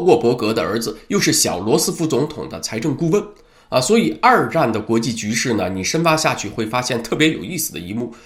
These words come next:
就是尽管犹太金融家确实是游说美国参战的重要力量，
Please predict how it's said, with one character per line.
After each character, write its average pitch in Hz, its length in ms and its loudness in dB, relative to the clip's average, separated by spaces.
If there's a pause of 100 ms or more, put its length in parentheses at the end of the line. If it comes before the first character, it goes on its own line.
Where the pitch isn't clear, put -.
(280)
就 214 100 2
是 151 160 2
尽 220 340 4
管 123 320 4 (580)
犹 127 220 0
太 147 200 2
金 127 180 -2
融 117 160 2
家 110 200 2
确 160 260 0
实 123 120 -2
是 127 180 -4
游 110 200 0
说 160 180 0
美 92 240 -4
国 104 160 -6
参 147 240 -2
战 156 160 -2
的 104 80 -6
重 143 160 -4
要 120 120 -2
力 151 160 -2
量， 113 120 -4